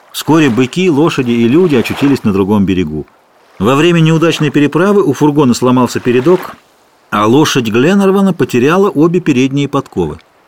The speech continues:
Надо было немедленно исправить эти повреждения. Айртон предложил съездить на стоянку Блэкпойнт, расположенную в тридцати километрах к северу от Брода, и привезти оттуда кузнеца.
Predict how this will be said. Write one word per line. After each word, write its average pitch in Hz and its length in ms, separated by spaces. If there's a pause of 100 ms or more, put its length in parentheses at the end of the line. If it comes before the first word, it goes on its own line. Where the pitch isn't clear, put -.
(120)
Надо 113 320
было 113 180
немедленно 131 640
исправить 113 500
эти 85 140
повреждения. 82 680 (600)
Айртон 208 400
предложил 185 400
съездить 165 480
на 139 80
стоянку 127 580
Блэкпойнт, 147 880 (280)
расположенную 110 600
в - 60
тридцати 113 380
километрах 110 480
к - 80
северу 101 320
от 95 100
Брода, 180 320 (380)
и 143 100
привезти 170 480
оттуда 202 360
кузнеца. 175 560